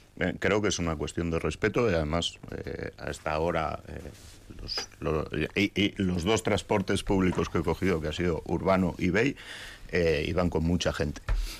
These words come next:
Em, yo creo que, que es importante hablar. Eh, mira, esta medida la conocemos, o que se iba a retirar la mascarilla, la conocemos desde hace,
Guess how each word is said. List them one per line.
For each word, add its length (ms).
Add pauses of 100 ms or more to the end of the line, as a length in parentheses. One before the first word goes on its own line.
(260)
Em, 1200
yo 180
creo 160
que, 260 (140)
que 220
es 120
importante 480
hablar. 360 (520)
Eh, 160 (360)
mira, 300 (360)
esta 220
medida 280
la 120
conocemos, 640 (160)
o 100
que 120
se 100
iba 140
a 20
retirar 380
la 100
mascarilla, 420
la 120
conocemos 500
desde 260
hace, 360